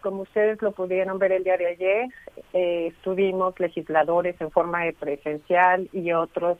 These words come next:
en la forma telemática. Y se emitieron doscientos ochenta y nueve votos a favor, ciento cincuenta y dos en contra y uno en abstención. Me voy a ir hacia tu pregunta primero,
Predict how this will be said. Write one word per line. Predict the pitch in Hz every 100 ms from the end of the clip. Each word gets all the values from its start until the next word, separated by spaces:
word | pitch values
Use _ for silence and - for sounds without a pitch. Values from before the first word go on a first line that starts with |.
| -
en | 160
la | 151
forma | 156 165 165 170 170
telemática. | - 156 156 160 160 170 151 135 - _ - - - - - - - _
Y | 247 233 226 214 -
se | 233
emitieron | 240 214 262 277 311 330 214
doscientos | 214 214 - 254 285 277
ochenta | 208 214 190
y | 180
nueve | 196 208
votos | 196 196 196 208 -
a | 175
favor, | 160 156 170 214 _
ciento | 196 175 185 -
cincuenta | 175 160 160 165
y | 160
dos | 175 175
en | 165 165
contra | 175 170 175 190 208 -
y | 190 170 180
uno | 185 185 185 -
en | 180 175
abstención. | 175 - 202 190 - 233 233 233 _ - - _ _ _ _ _ - 202 202 -
Me | 254
voy | 311 359
a |
ir |
hacia | 381 - 269
tu | 240
pregunta | 208 226 240 247 254
primero, | 208 202 208 220 226